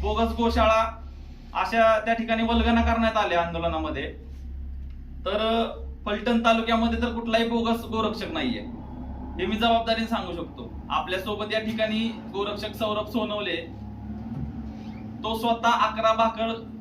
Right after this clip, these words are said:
गाई त्याच्या शेडवरती सांभाळतो, त्याचं कसलंही उत्पन्न नाहीये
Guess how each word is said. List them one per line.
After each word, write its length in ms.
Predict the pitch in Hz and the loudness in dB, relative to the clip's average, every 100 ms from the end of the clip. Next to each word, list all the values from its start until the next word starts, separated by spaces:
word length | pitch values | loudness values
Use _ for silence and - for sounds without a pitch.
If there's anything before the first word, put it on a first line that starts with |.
| - | -2
गाई 280 | 202 208 226 226 - - - - 202 | 0 2 -2 -4 -14 -16 -14 -10 -6
त्याच्या 400 | 202 220 214 - | 2 4 4 0
शेडवरती 520 | - 220 214 214 220 | -2 0 2 -2 0
सांभाळतो, 580 | 233 214 180 - 117 - - - - | 2 2 2 -2 -6 -10 -14 -16 -6
त्याचं 180 | 170 214 | -6 -2
कसलंही 420 | 233 240 233 247 | -2 2 4 4
उत्पन्न 380 | 254 240 240 226 | 2 0 4 4
नाहीये 380 | 202 156 113 | 2 -2 -6